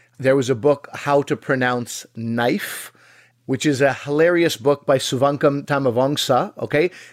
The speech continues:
That had just won the Giller Prize in twenty twenty-one, so I was like, "I've gotta read it." But then I realized that I had on my nightstand, which is where all my to-do list of books sit,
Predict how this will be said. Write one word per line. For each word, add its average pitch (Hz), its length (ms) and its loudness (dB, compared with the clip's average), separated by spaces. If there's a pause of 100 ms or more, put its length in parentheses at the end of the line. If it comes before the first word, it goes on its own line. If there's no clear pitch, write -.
That 165 220 0
had 160 260 -4
just 196 440 0
won 156 600 0 (240)
the 131 120 0
Giller 160 360 2
Prize 131 540 0 (160)
in 143 120 -2
twenty 156 240 2
twenty-one, 156 400 2
so 165 100 2
I - 20 4
was 131 100 0
like, 147 120 0
"I've 151 140 0
gotta 151 220 4
read 185 140 2
it." - 100 0
But 151 100 -2
then 165 140 2
I 160 60 4
realized 196 500 2
that 190 160 0
I 175 140 2
had 214 360 0
on 196 280 0
my 180 340 2 (260)
nightstand, 151 840 0
which 139 220 -2
is 135 200 0
where 131 200 4
all 131 140 4
my 131 180 2
to-do 139 360 0
list 135 260 2
of 120 140 -2
books 143 340 -2
sit, - 360 0